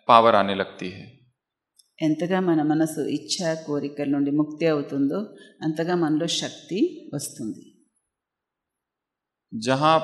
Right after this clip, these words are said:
Speaker 1: पवित्रता है, वहां सुख है, वहां शांति है.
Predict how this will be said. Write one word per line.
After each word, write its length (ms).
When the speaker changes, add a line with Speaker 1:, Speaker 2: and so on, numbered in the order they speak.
Speaker 1:
पवित्रता 560
है, 300
वहां 320
सुख 440
है, 180
वहां 300
शांति 520
है. 380